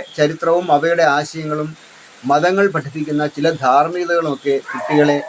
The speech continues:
അവരുടെ അറിവിലേക്കായിട്ട് പുസ്തകങ്ങളിലൂടെ ചിലപ്പോൾ പഠിപ്പിച്ചെന്നിരിക്കും. അല്ലാതെ ശാസ്ത്രവിരുദ്ധമായ കെട്ടുകഥകളെയോ മതപണ്ഡിതന്മാർ പറയുന്ന മണ്ടത്തരങ്ങളെയോ ഒന്നും ശാസ്ത്ര സത്യങ്ങളാണെന്ന് പറഞ്ഞ് അവിടെ പഠിപ്പിക്കാൻ കഴിയില്ല. ശാസ്ത്ര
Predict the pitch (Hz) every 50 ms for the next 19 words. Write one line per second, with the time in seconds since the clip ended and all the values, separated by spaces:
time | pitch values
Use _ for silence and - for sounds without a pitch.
0 | - - - - - - - - 123 135 147 143 143 147 135 135 147 156 165 165
1 | 165 165 151 156 147 143 135 127 - 139 139 135 - - - - 131 - - 143
2 | 139 139 139 135 135 131 135 - 135 131 131 135 131 135 127 - 135 131 147 143
3 | 147 139 127 110 101 - - - - - - - - 135 139 151 165 180 180 185
4 | 180 160 151 160 - - - - - - - - - - - - - - - -
5 | 147 143 156 156 - 190 190 190 185 185 160 170 175 175 175 170 170 165 165 170
6 | 156 - - - - - - - - - 151 147 - 175 165 170 - 147 156 156
7 | 151 151 147 147 151 143 123 110 - - - 135 147 151 175 175 175 160 165 160
8 | 156 165 170 170 170 170 160 147 147 143 147 151 143 147 147 143 127 113 - -
9 | 127 135 147 151 165 156 - 165 165 160 156 151 151 156 147 139 135 139 139 131
10 | 123 - - - - - - 131 139 151 156 - - 180 175 170 156 - 147 -
11 | 151 147 147 143 139 139 139 143 143 135 135 131 131 131 131 131 135 127 127 123
12 | 123 117 143 143 147 143 139 127 110 104 104 - - - - - - - - -
13 | - - - - - - - - - - - 156 151 170 185 - 208